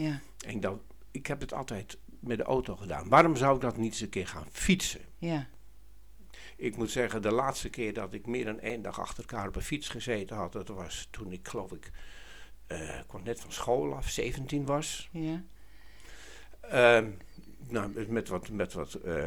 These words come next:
Speaker 2: klasgenoten naar de, naar de Eifel.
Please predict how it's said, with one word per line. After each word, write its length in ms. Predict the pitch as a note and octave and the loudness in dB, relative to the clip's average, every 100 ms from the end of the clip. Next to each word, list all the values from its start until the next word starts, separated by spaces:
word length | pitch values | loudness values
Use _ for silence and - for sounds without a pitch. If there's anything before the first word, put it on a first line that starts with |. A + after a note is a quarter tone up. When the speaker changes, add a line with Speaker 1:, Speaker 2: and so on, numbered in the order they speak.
| D#2 | -2
Speaker 2:
klasgenoten 600 | - C3 - A#2+ A2+ A2 | 2 2 6 8 8 6
naar 140 | G#2 E2+ | -2 -2
de, 120 | - - - | -6 -12 -10
naar 160 | A2 G2 | -4 0
de 60 | |
Eifel. 680 | G#2+ B2+ C#3 C3+ A#2+ A#2+ C3 | 4 4 4 2 2 0 -6